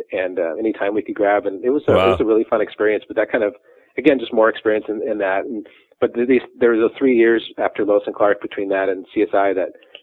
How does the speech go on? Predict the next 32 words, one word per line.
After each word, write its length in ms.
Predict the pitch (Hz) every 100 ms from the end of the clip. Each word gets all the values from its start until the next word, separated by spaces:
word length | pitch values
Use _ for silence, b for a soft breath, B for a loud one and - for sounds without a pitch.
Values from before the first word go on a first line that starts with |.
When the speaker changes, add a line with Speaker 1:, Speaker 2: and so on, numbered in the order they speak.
| _
Speaker 1:
that, 160 | 107 101
um, 160 | 92 95
that 100 | 120
was 100 | 123
just 140 | 113
kind 140 | - 107
of 100 | 98
trying 320 | 120 104 104
to, 80 | -
me 180 | 110 107
finding 380 | 110 104 101 95 b b b b
ways 180 | 104 107 -
to 60 |
get 120 | 107
writing 240 | 87 95 104
jobs. 260 | 78 82 -
I 40 |
was 100 | 95 123
hoping 200 | 123 98
that 100 | 87
the 60 |
independent 380 | 92 92 123 120
film 180 | 120 113
would 140 | 104
get 120 | 107 104
me 120 | 107
some 100 | 107
stuff, 260 | - 104 104
and 100 | 107
it 80 | 110
did. 220 | 147 113
I, 140 | 98